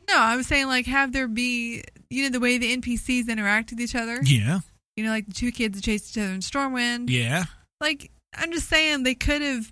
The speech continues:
Speaker 1: put in more
Speaker 2: Oh, okay.
Speaker 1: role playing into the fireworks. They could have been,
Speaker 2: Streetmosphere.
Speaker 1: they could have been part of it being like, you know, an N P C yells like, "Ah, I have a finger," and then, like, "Get a priest."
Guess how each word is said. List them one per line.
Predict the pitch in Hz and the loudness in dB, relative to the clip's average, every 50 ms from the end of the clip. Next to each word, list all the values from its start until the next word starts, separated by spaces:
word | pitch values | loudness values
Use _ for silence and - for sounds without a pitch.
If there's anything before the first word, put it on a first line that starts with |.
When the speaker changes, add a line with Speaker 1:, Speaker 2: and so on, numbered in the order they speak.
| _ - | _ -14
Speaker 1:
put | - - 277 262 254 240 - | -4 0 2 2 2 2 0
in | 240 247 240 226 220 | -2 -4 -2 -2 -2
more | 220 220 226 226 226 226 226 | -2 -2 -2 -2 0 0 2
Speaker 2:
Oh, | 143 143 151 156 156 156 156 156 156 156 151 151 139 135 131 123 120 123 | 2 4 4 4 4 4 4 4 4 4 4 4 4 4 2 2 0 0
okay. | 139 - 139 120 110 220 | 0 0 0 2 2 2
Speaker 1:
role | 226 247 254 254 262 | 2 4 4 2 2
playing | - 254 254 240 240 233 226 | 2 2 2 2 2 2 0
into | 233 233 214 208 | -2 -2 -2 -2
the | 208 208 | -2 -2
fireworks. | - 220 208 208 196 185 175 175 208 - - | 0 2 2 2 2 -2 -4 -4 0 0 0
They | 240 | 4
could | - 196 202 247 | 4 4 4 6
have | - 143 | 6 4
been, | 254 247 | 4 4
Speaker 2:
Streetmosphere. | 247 - 113 104 107 - - - | 4 2 0 -2 -6 -10 -14 -12
Speaker 1:
they | - 277 | -12 -10
could | - - 330 | -6 -6 -4
have | 311 | -4
been | 320 311 | -4 -4
part | 269 277 269 269 277 269 | 0 2 2 4 4 2
of | 262 | 2
it | 269 247 220 | 0 0 0
being | 247 240 240 233 | 0 0 0 0
like, | 226 220 220 214 214 208 208 - - 240 | 0 0 0 0 0 -2 -4 -8 -10 -6
you | 240 226 | -4 -2
know, | 220 208 202 | 0 0 0
an | 202 202 | 0 -2
N | 214 226 214 | -2 -4 -4
P | 220 214 | -4 -6
C | 202 - - 226 220 214 | -6 -4 -2 -2 0 2
yells | 202 196 190 196 196 196 | 2 0 0 -2 -2 -4
like, | 220 220 226 - | -6 -6 -2 0
"Ah, | 311 349 370 359 | 2 2 4 2
I | 349 | 2
have | 359 | 0
a | 349 320 | -2 -6
finger," | - 370 370 370 359 349 320 302 294 277 | -6 -6 -6 -6 -4 -4 -4 -2 -2 -2
and | 262 269 | -4 -2
then, | 269 240 240 | -4 -4 -4
like, | 226 214 208 208 202 202 - - - - _ _ _ _ - - | -4 -2 -2 -2 -4 -6 -8 -16 -20 -20 _ _ _ _ -10 -6
"Get | 311 339 | -6 -4
a | 320 | -4
priest." | - 359 359 359 339 320 285 - - - - | -2 -2 -2 0 0 -2 -2 -4 -8 -14 -18